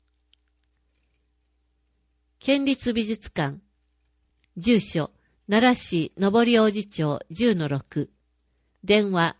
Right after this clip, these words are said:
零七四二二三の三九六八。テレホンサービス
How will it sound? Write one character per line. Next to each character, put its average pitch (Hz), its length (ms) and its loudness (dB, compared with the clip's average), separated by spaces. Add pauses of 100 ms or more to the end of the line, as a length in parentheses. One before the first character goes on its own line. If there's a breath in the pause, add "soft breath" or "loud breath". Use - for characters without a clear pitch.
零 247 220 4
七 240 260 0
四 190 320 0
二 170 260 -4 (280)
二 233 200 0
三 214 360 2
の 147 180 -4
三 233 300 -2
九 190 240 0
六 151 240 -4
八。 147 440 -6 (1000)
テ 220 100 2
レ 254 120 6
ホ 262 100 2
ン 240 80 0
サ 233 200 2
ー 185 60 2
ビ 151 100 -6
ス - 320 -6